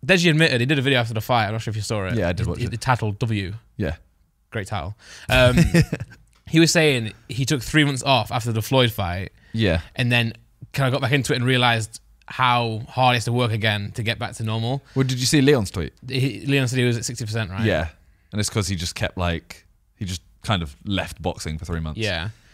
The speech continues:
Speaker 2: Which, <sighs> it annoys me that, it does annoy me that Leon's tweet saying, not Leon, his tweet, the fact
Speaker 1: Yeah.
Speaker 2: that, "Oh, we need to drill it into Deji that he's gotta take it serious." And I'm like, "Bro is on his sixth fight, seventh fight, fi-,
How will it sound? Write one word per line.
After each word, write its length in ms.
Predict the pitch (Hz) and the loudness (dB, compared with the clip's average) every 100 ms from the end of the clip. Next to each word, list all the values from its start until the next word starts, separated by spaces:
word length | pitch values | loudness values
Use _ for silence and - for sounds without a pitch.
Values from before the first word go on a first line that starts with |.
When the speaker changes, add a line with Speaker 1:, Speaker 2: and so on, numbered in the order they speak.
| _ _ - | _ _ -6
Speaker 2:
Which, 240 | 156 160 - _ | -4 -4 -10 _
<sighs> 640 | - - 117 - - - - | -4 -4 -6 -12 -18 -4 2
it 100 | 175 | 6
annoys 340 | 196 214 160 | 8 8 6
me 80 | 143 | 6
that, 180 | 123 120 | 6 6
it 60 | 135 | 4
does 120 | 143 | 6
annoy 240 | 143 131 | 6 6
me 100 | 117 | 6
that 140 | 104 95 | 4 4
Leon's 300 | 98 95 - | 4 2 0
tweet 300 | - 92 - _ | -2 -2 -4 _
saying, 340 | - 101 95 - | -2 0 2 2
not 200 | 123 92 | 0 0
Leon, 480 | 107 113 80 87 107 - - _ _ | 0 0 0 0 -2 -6 -18 _ _
his 240 | - 131 - | 0 2 4
tweet, 400 | - 127 98 - | 2 4 0 -2
the 60 | |
fact 300 | 95 104 110 | 0 0 0
Speaker 1:
Yeah. 180 | 101 95 | 0 0
Speaker 2:
that, 140 | - - _ _ _ | 0 -8 _ _ _
"Oh, 280 | 107 107 101 | 4 6 6
we 120 | 98 | 4
need 120 | 104 90 | 0 0
to 60 | |
drill 200 | 90 104 | 0 0
it 80 | 95 | 0
into 180 | 95 - | -4 -4
Deji 300 | 98 87 90 | -2 -2 -2
that 100 | 82 | -4
he's 120 | 85 | -4
gotta 100 | 90 | -6
take 180 | 78 90 | -6 -6
it 80 | - | -4
serious." 520 | 98 85 69 80 - _ _ _ - | -2 -2 -4 -8 -12 _ _ _ -4
And 80 | 165 | 0
I'm 40 | |
like, 160 | 143 127 | 2 6
"Bro 180 | 190 185 | 6 8
is 120 | 165 | 8
on 140 | 156 | 6
his 160 | 139 117 | 4 4
sixth 280 | 147 - - | 2 4 4
fight, 280 | 117 107 | 4 4
seventh 280 | - 117 104 | 2 2 0
fight, 300 | 110 101 82 | 2 2 2
fi-, 100 | - | -4